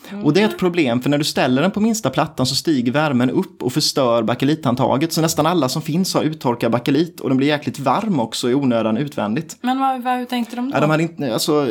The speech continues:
Speaker 2: eh, tydligen, eh, det finns någon sån här intervju med han som var med och tog
Speaker 1: Mm.
Speaker 2: fram den där, som, som menade på att de, de hade svår tillgång helt enkelt till, man tänkte inte riktigt så på den tiden, om man säger.
Speaker 1: Det är ju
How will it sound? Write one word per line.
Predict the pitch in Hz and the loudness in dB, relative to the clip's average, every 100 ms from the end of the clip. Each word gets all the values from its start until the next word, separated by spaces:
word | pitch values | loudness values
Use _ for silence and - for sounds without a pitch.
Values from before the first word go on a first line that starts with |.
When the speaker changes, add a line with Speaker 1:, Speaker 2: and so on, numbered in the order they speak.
| 76 | -2
Speaker 2:
eh, | 117 95 92 - | -2 -4 -8 -2
tydligen, | 175 147 131 113 | 0 2 2 0
eh, | 55 58 - 67 69 135 135 | -4 -10 -12 -8 -6 -6 -8
det | - 143 | -4 0
finns | 180 131 139 | 0 0 -2
någon | 143 | -2
sån | 156 | 0
här | 120 | 0
intervju | 123 139 127 | 2 2 2
med | 160 156 | 0 2
han | 123 | 0
som | - 117 117 117 - - | 0 -2 -4 -6 -14 -4
var | 123 | 2
med | 123 113 | 2 2
och | 113 113 - | 0 -4 -12
tog | 190 | -4
Speaker 1:
Mm. | 123 - | -2 0
Speaker 2:
fram | 117 127 | 0 2
den | 180 | 2
där, | 135 | 2
som, | 123 123 - | 2 0 0
som | 135 | 0
menade | 131 120 117 | 2 2 0
på | 123 120 | 2 2
att | 110 - - | 2 -2 -6
de, | 117 120 82 87 69 | -2 0 0 -4 -2
de | 123 | 0
hade | 127 143 | 2 2
svår | 135 233 156 | 0 0 0
tillgång | - 180 156 71 78 190 | 0 -2 -2 -2 0 2
helt | 214 190 | 2 0
enkelt | 151 131 127 | 0 0 2
till, | 151 131 135 - - | 2 2 0 -6 -4
man | 160 | -2
tänkte | - 220 226 - | 0 0 0 0
inte | 226 196 | 0 0
riktigt | 208 143 - | 0 -2 0
så | 170 | 0
på | 165 | 0
den | 151 151 | 0 0
tiden, | 180 214 175 | 0 0 0
om | 160 | 0
man | 147 | 0
säger. | 143 120 101 120 | 2 2 2 0
Speaker 1:
Det | |
är | |
ju | 139 | -4